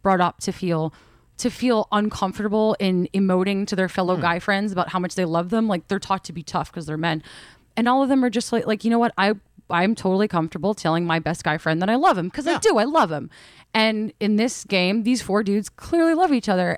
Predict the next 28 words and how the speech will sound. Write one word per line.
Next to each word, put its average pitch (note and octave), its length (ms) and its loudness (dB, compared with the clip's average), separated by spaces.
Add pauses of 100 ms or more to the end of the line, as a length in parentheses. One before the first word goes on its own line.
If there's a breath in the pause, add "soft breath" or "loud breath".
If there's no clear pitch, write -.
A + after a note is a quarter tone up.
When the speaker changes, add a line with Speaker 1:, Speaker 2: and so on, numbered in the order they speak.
Speaker 1:
And A3 400 2 (220)
the B3 80 0
way B3+ 160 4
that A3 180 0
Square A#3 240 0
Enix A3+ 300 0
has G3 320 0 (300 soft breath)
portrayed A3+ 440 0
their G3+ 140 2
interactions F3+ 720 -2 (380 loud breath)
and F#3 440 0
portrayed, G3+ 380 -2
like, F3 380 -2
the G#3 100 -4
way F#3+ 140 2
that - 100 -6
they F#3+ 100 0
grow F#3 200 0
together, G3+ 440 2
I G3 100 -2
think G#3 200 -2
is A3 140 -4
a G#3+ 40 0
really G3 260 0
strong F#3+ 340 -2
example F#3+ 500 0
of E3+ 100 -6
detoxifying D#3 1080 -2